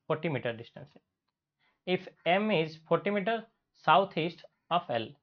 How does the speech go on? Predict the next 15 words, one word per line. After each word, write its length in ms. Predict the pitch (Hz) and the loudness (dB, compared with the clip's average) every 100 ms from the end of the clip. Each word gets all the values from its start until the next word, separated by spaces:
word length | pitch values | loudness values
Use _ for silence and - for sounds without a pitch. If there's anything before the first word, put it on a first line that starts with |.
| _ _ - | _ _ -2
ତ 0 | |
ଏଲ୍ 260 | 160 196 | 2 2
ଠୁ 100 | 190 | 0
ଯଦି 200 | 202 196 | -4 -4
ଏମ୍ 280 | 196 165 196 | 0 0 0
ଯଦି 140 | 196 202 | -2 -4
ସାଉଥ୍ 440 | - 170 196 - | 4 4 4 -2
ଇଷ୍ଟ 160 | 220 - | -6 -2
ପଟରେ 260 | 190 165 | 0 2
ଅଛି 320 | 151 147 240 294 _ _ _ _ - | -2 -4 -14 -16 _ _ _ _ 0
ଫର୍ଟି 180 | 160 165 | 0 2
ମିଟର 200 | 139 131 | -2 -2
ଡିରେକ୍ସନରେ, 520 | 117 117 - - - _ _ _ _ - | -4 -4 -8 -18 -20 _ _ _ _ -10
ହେଲା? 160 | 202 269 _ _ _ _ _ - | -10 -10 _ _ _ _ _ -4
Then 200 | 135 151 | 0 0